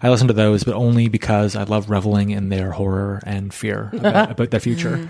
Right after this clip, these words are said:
Speaker 3: Oh.
Speaker 1: Because it's just utter schadenfreude.
Speaker 3: But it's our future, too.
Speaker 1: I mean, it is, yeah.
Speaker 3: 'Cause,
Speaker 1: I
Speaker 3: like, if we don't do something soon about climate change,
Speaker 1: Yeah.
Speaker 3: I mean, we're fucked.
Speaker 1: Yeah. Good times.
Speaker 3: Woo!
Speaker 2: Yeah.
Speaker 3: Sorry, that, some, my anxiety about the future or the environment or animals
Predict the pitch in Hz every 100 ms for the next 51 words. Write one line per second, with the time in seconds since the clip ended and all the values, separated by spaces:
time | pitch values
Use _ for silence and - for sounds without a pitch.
0 | - 175 170 160 101 - 113 - - 143
1 | 123 113 107 101 95 104 117 117 190 185
2 | - - 170 226 170 202 156 151 - 214
3 | 220 120 131 117 113 104 101 - 117 -
4 | - - 196 185 180 175 185 170 185 175
5 | 165 165 165 156 151 170 165 147 139 135
6 | - - 156 147 - 131 127 - - _
7 | _ _ _ 113 107 104 _ _ - 190
8 | - 139 135 127 123 117 143 135 - -
9 | - - 110 - _ _ _ _ _ _
10 | _ _ - 175 - 104 107 - - _
11 | _ 262 415 480 508 415 170 160 _ _
12 | - 165 156 185 - - - - - 233
13 | - 196 202 240 226 180 170 180 165 -
14 | - 160 156 160 151 151 147 135 143 147
15 | 139 139 131 139 156 180 196